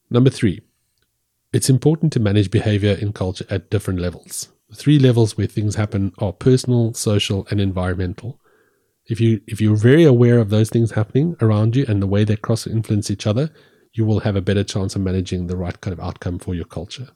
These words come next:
So I hope this has helped you in your quest to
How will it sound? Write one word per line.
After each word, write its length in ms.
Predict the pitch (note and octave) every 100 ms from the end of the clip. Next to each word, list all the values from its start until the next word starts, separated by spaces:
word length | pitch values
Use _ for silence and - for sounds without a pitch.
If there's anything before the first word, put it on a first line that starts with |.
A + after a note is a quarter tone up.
| _ _ _ _ _ _ _
So 120 | B2+
I 80 | B2
hope 200 | E3+ F#3
this 140 | D3+
has 160 | C#3 A2+
helped 280 | - C3+ -
you 180 | C#3 B2
in 220 | A2 G#2+
your 260 | G#2+ G#2
quest 360 | G#2 - B2+ -
to 300 | A#2+ A2